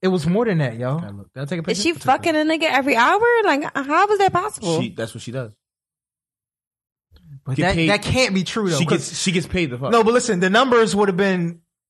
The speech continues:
Speaker 1: like, yeah, it was, I think it was like four hundred 'cause I was like, "Yo, that's like fifty a day." Like, you can't fuck fifty niggas a day for seven days straight.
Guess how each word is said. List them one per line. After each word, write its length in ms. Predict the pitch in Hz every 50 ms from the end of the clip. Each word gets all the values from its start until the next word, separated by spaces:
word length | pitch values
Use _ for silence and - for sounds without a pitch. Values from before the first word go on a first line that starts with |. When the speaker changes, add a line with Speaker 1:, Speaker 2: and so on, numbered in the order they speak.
| _ _ _ _ _ _ -
Speaker 1:
like, 340 | 180 175 170 156 151 143 151
yeah, 160 | 190 214 196 175
it 80 | 196 -
was, 220 | 170 175 170 175
I 120 | 190 202 -
think 160 | - 240 220
it 40 | 202
was 200 | 214 220 208 170
like 100 | 165 165
four 160 | - 196 185
hundred 160 | 180 165 156 147
'cause 60 | 151
I 80 | 165 151
was 100 | 151 135
like, 120 | 147 143 151
"Yo, 100 | 147 143
that's 180 | 151 147 - 160
like 160 | 135 131 135
fifty 500 | - 185 170 175 - 165 147 135 139 139 -
a 80 | 139 131
day." 340 | 113 147 151 151 135 120
Like, 220 | 113 120 117 120 202
you 80 | 254
can't 280 | 254 - - 240 220 -
fuck 260 | - 196 180 - -
fifty 300 | - 196 180 - - 170 160
niggas 260 | 160 147 151 139 -
a 80 | - 156
day 360 | 139 120 165 160 160 156 147
for 140 | 143 - 135
seven 260 | - - 151 147 143
days 160 | 147 147 139 143
straight. 260 | - 170 151 127